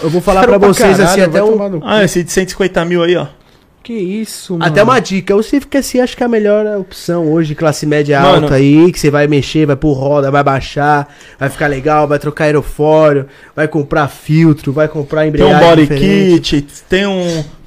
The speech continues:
Speaker 3: uma, né, uma, uma, uma estrutura legal o carro, né? Mano, eu acho que hoje, se o cara tiver cem mil reais, ele monta um S I legalzinho. Não é?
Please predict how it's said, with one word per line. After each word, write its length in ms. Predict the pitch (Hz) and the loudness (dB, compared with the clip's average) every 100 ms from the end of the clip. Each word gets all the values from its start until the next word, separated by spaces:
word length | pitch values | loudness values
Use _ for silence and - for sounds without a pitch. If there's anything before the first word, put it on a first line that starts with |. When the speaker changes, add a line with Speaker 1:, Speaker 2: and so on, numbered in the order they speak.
| - | -8
Speaker 3:
uma, 280 | 151 143 143 | -4 -2 0
né, 140 | 165 | -2
uma, 420 | 156 143 131 123 - 143 | -2 -4 -6 -10 -14 -10
uma, 600 | 143 139 131 110 - - - | -6 -6 -8 -12 -18 -20 -16
uma 180 | 143 160 | -8 -6
estrutura 600 | 151 - 175 - 220 196 | -6 -4 -6 -2 2 4
legal 400 | 147 139 151 151 | 2 2 2 2
o 40 | 147 | 0
carro, 320 | 135 131 135 | -8 -8 -10
né? 160 | 143 - 135 - - 120 _ _ _ _ _ _ _ _ | -14 -18 -20 -20 -20 -20 _ _ _ _ _ _ _ _
Mano, 180 | 247 233 | -2 2
eu 140 | 226 | 4
acho 240 | 226 233 - | 4 2 -2
que 140 | 240 | 4
hoje, 480 | 214 220 220 233 - | 6 6 4 -2 -4
se 160 | - - | -6 -4
o 40 | |
cara 260 | 190 196 196 | 0 2 2
tiver 800 | 196 202 170 170 165 160 156 156 | 0 -2 0 2 2 2 0 -2
cem 300 | - - 220 | -6 -4 -2
mil 140 | 220 | 2
reais, 440 | 196 196 190 202 190 | 2 4 4 2 0
ele 160 | 196 | 0
monta 320 | 190 185 180 190 | 0 -2 -2 -2
um 140 | 185 | -2
S 200 | 180 190 | -4 -2
I 80 | 185 | -2
legalzinho. 540 | 190 196 180 175 175 - _ _ _ _ - - - _ _ _ _ _ _ _ - | 0 -2 -4 -6 -8 -10 _ _ _ _ -4 -4 -6 _ _ _ _ _ _ _ -6
Não 120 | 427 | -4
é? 280 | 453 480 | -2 -4